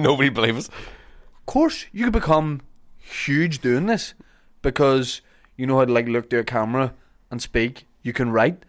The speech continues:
Speaker 2: so you could do it as, like, "I'm just doing this for a laugh," but people would properly get
Speaker 1: Yeah.
Speaker 2: motivated. That's what all these people are like.
Speaker 1: There are, there are times I see those motivational speakers and I'm like, "Are you doing a bit?"
Speaker 2: But I think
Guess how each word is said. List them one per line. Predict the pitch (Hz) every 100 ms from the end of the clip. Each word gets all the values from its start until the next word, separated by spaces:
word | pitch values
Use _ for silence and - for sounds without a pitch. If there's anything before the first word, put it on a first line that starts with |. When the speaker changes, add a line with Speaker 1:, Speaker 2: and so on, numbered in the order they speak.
| _ - _
Speaker 2:
so | - 147
you | 156
could | 160 160
do | 147 143 202
it | -
as, | 123 117
like, | 113 -
"I'm | 123
just | 120
doing | 120 110
this | 110
for | -
a | 104
laugh," | 101 131 151 - _ _
but | 143 -
people | 156 160 151
would | 113 113 113 - - - _ -
properly | 123 113 127
get | 113 117 113
Speaker 1:
Yeah. | 127 131 131
Speaker 2:
motivated. | 185 185 - - -
That's | 320
what | 269
all | 156
these | 143 180
people | - - 220
are | 123
like. | 123
Speaker 1:
There | 139
are, | 165
there | 156
are | 175
times | 170 151
I | 123
see | 143
those | 127 123
motivational | 120 110 107 104
speakers | 113 101 104
and |
I'm | 98
like, | 101 -
"Are |
you | 113 117
doing | 110
a | 101
bit?" | 98 113 - - - - - - - - - - - - - _ _ _
Speaker 2:
But | 180 -
I | 165 170 190
think | 190 - 147 151